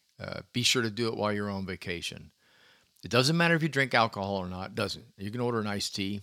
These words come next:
order a glass of water, order whatever your favorite pop is. Just do it that way. Frozen concoctions, uh, virgin frozen concoctions are available at every bar. You can have, you know,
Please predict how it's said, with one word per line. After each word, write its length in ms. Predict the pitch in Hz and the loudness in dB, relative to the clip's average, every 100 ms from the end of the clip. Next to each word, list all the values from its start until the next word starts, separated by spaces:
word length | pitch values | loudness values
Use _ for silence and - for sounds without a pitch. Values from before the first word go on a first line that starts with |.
| - _ _ _ | -12 _ _ _
order 220 | 101 113 | -4 -2
a 40 | 113 | 2
glass 300 | 117 120 - | 2 2 0
of 80 | |
water, 340 | 101 120 90 - _ _ | -2 -2 -2 -8 _ _
order 260 | 107 107 113 | -4 -2 0
whatever 320 | 107 110 107 | 0 0 0
your 140 | 104 101 | -2 -2
favorite 380 | 113 104 104 | -2 -2 -4
pop 340 | - 113 85 - | -4 -4 -4 -6
is. 140 | - | -6
Just 240 | - 98 - | -6 -6 -6
do 100 | 101 | -6
it 140 | - | -4
that 240 | 82 - | -6 -6
way. 220 | - - - _ - - _ _ - | -10 -12 -14 _ -20 -20 _ _ 4
Frozen 520 | 123 143 147 127 110 - _ | 6 6 4 0 -2 -10 _
concoctions, 760 | - 110 - 123 120 - 98 92 | -6 -2 2 2 2 -2 -2 -4
uh, 460 | - 104 98 95 104 | -2 0 0 -2 -4
virgin 480 | 104 131 123 95 87 | 2 4 4 -2 -4
frozen 400 | 107 107 101 101 | -2 0 -2 -4
concoctions 640 | 104 101 113 107 - 95 | -6 -2 0 0 -4 -6
are 100 | 92 | -6
available 420 | 82 95 90 85 | -4 -4 -4 -6
at 80 | 85 | -10
every 180 | 80 82 | -10 -10
bar. 320 | - 71 67 | -10 -10 -10
You 100 | 80 | -12
can 140 | 92 82 | -10 -8
have, 280 | 87 80 | -6 -8
you 80 | 82 | -10
know, 180 | 71 | -12